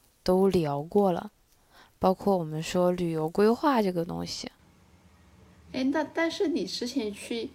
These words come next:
Speaker 2: 青岛的时候，就是你见到食物前和你见到真正的海洋后，会有不一样的感觉吗？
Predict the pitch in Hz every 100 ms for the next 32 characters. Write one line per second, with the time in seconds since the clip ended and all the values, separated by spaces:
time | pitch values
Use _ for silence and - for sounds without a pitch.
0 | _ _ - - - 247 233 180 180 190
1 | - 208 190 - - _ _ - 247 247
2 | 269 233 190 - - 226 226 226 208 -
3 | 185 226 233 - 196 175 - - - -
4 | 214 208 196 - - - _ - 247 254
5 | 214 208 - 226 247 196 202 170 165 165
6 | 180 - 269 220 - - - - - 190
7 | 180 185 180 175 170 170 - - 156 101